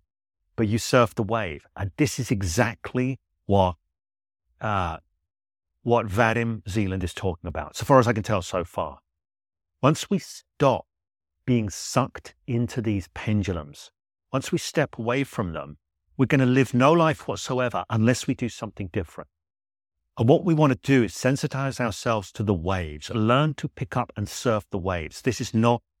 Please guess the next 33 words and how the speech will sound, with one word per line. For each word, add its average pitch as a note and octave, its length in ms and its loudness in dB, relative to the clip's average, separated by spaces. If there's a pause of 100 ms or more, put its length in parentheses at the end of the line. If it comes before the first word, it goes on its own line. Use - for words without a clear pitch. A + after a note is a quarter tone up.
about G2+ 400 0 (200)
control. G2 840 2 (220)
I've G#2 160 -2
talked A#2+ 300 2
about G#2+ 240 2
this F#2+ 160 -10
elsewhere G#2+ 360 0 (100)
already C#3+ 500 4
on G#2 140 -2
Agents G#2 380 -6
of G2+ 100 -6
Everything, A2+ 580 -6 (480)
right? G#2+ 160 -2
Influence C3 560 2
versus A2+ 360 -2
control. F#2+ 680 0 (600)
A G#2+ 80 -2
surfer D#3+ 840 2 (240)
has A2 300 0
influence B2 760 2 (540)
over B2 240 4
how B2+ 340 2
that A2 300 0 (600)
comes A#2+ 320 2
out, F#2+ 260 0
how G#2+ 180 0
their G#2+ 180 0
riding G2 340 0
of F#2 100 -8
the G2 60 -6
wave F2+ 280 -2
comes E2+ 280 -8
out. F#2 240 -6